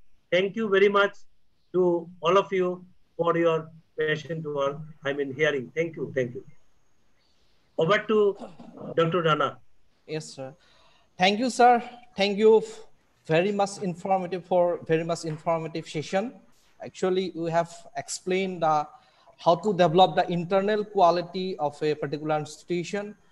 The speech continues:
Speaker 2: in a very simple and elaborately. I think it will help our participant as well as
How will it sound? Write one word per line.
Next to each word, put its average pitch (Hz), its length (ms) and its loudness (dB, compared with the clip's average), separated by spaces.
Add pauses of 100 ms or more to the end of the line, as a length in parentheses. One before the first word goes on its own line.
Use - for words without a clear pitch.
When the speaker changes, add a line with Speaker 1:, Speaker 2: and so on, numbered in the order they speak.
(320)
Speaker 2:
in 151 140 -4
a 160 40 -2
very 170 640 2
simple 175 520 -6
and 156 180 -2
elaborately. 151 840 0 (280)
I 151 80 -4
think 175 420 -6 (100)
it 143 160 -6
will 170 160 0
help 170 340 2
our 151 500 2 (120)
participant 196 760 -4
as 143 120 -2
well 147 160 -2
as 143 180 -4